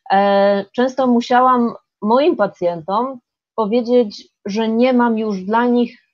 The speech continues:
innych terapii, że moje możliwości się zakończyły, w związku z tym jestem w stanie tylko patrzeć, w jakim szybkim tempie, oby nie szybkim, rozwijali powikłania wirusowego zapalenia wątroby typu C.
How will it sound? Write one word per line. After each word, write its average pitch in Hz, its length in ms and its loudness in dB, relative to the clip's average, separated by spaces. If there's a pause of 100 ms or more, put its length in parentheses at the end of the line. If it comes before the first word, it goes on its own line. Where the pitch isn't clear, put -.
(240)
innych 240 500 0
terapii, 180 600 -2 (420)
że 202 580 0
moje 254 300 4
możliwości 226 720 -2
się 220 220 -4
zakończyły, 202 920 -2 (280)
w 185 60 -8
związku 240 400 0
z 233 100 -10
tym 233 160 0
jestem 220 320 -4
w - 20 -8
stanie 220 320 -4
tylko 214 340 -4
patrzeć, 208 720 -2 (300)
w 190 100 -10
jakim 254 440 2 (140)
szybkim 226 580 -4
tempie, 233 460 0
oby 196 280 -2
nie 220 180 -2
szybkim, 233 540 -6 (300)
rozwijali 226 680 2
powikłania 233 680 0
wirusowego 214 680 -4
zapalenia 208 600 -2
wątroby 196 560 -4
typu 185 300 -8
C. 139 280 -8